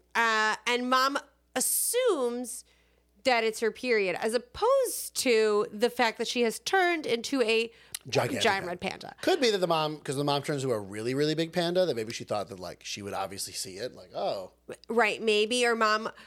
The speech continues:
Speaker 1: well, and it was just, like, very strange. Also, like, in this, in another sense, like,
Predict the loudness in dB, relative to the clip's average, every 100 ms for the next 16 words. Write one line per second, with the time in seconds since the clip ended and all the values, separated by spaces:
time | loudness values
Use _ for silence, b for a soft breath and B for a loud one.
0 | B -2 0 2 0 -2 -6 -12 _ _
1 | -2 0 0 -2 0 0 -2 -6 -8 -4
2 | 2 2 2 -2 -2 0 2 0 0 0
3 | 2 0 -2 -2 -4 -2 -2 -4 -6 -16
4 | -16 -2 0 2 2 2 2 0 -2 0
5 | 2 2 2 -2